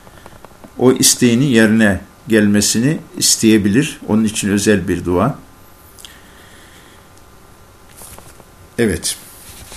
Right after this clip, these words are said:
Ses problemimiz herhalde hallolunduysa bir başkasına başlayalım. Besmele-i Şerif'in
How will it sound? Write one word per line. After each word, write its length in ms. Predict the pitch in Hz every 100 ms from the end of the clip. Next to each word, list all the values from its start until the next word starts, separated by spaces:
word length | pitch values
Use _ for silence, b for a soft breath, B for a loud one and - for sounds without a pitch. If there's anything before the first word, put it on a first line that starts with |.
| - - - - - -
Ses 360 | - - 127 123
problemimiz 540 | - 117 113 113 120
herhalde 360 | 117 120 107 117
hallolunduysa 840 | 117 117 107 104 107 127 - 135 - - - - - - - - -
bir 220 | 123 120
başkasına 600 | 113 - - 104 101 90 80 - - -
başlayalım. 560 | 87 - - 87 123 151 - - - - - - - - - - - B B B B B B - - - 110
Besmele-i 460 | 131 147 151 160
Şerif'in 680 | 156 139 131 127 147 135